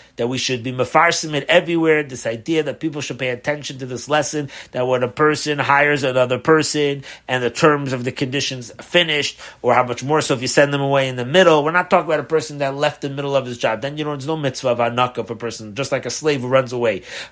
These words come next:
But a person, if you hired somebody and for whatever reason you laid him off because you have other workers that are getting the job done, or he's not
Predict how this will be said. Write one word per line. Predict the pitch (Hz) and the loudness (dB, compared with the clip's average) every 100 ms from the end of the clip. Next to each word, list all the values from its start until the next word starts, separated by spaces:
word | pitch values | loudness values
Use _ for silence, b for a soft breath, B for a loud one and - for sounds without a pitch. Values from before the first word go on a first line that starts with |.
| - | 4
But | 170 170 - | 6 6 2
a | |
person, | - 170 165 151 | 2 4 2 0
if | 127 | -2
you | 131 | 2
hired | 131 185 170 | 4 4 4
somebody | - 127 117 113 | 0 -2 -2 -8
and | |
for | 120 | -6
whatever | 135 185 202 | 0 2 2
reason | 202 202 185 135 107 B - | -2 -4 -6 -8 -10 B -10
you | 135 | -2
laid | 139 185 | 4 4
him | 180 180 | 4 4
off | 170 131 | 4 4
because | 143 135 143 120 | 0 -6 -6 -4
you | 135 | -4
have | 135 127 | -4 -4
other | 131 131 | -6 -6
workers | 131 131 131 | -8 -8 -4
that | 131 | -4
are | 127 | 0
getting | 131 127 | 0 0
the | 131 | -2
job | 123 127 135 | 2 2 4
done, | 208 190 180 B B | 4 4 2 B B
or | 131 123 | 0 0
he's | 127 123 | -2 -4
not | 131 127 | -4 -4